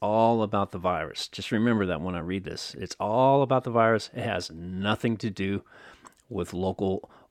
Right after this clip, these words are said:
or state officials. Just wanna make sure you understand that. All right, back to the story. <laughs> Uh, for some Bay Area residents, it was time for a change.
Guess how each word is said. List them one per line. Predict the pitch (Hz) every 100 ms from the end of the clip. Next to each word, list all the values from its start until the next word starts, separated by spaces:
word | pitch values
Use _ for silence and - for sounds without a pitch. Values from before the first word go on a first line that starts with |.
| _
or | - 113 107
state | - - 92 -
officials. | 95 90 87 80 55 - - _ _ -
Just | 104
wanna | 117 123
make | 123 123
sure | 117 - 131 - - -
you | - 95
understand | 95 - 87 98
that. | 82 80 - - _ _ _ _ _ _
All | 107
right, | 113 - _ _ _
back | - 95
to | -
the | 110
story. | - 95 80
<laughs> | - - 330 - - - 175 - _ _ _ _ - - -
Uh, | - 113 107
for | 127
some | - 185 220
Bay | 143
Area | 101 98
residents, | 87 95 98 104 113
it | 160
was | 113 -
time | 127 98
for | 95
a | 90
change. | 156 120 80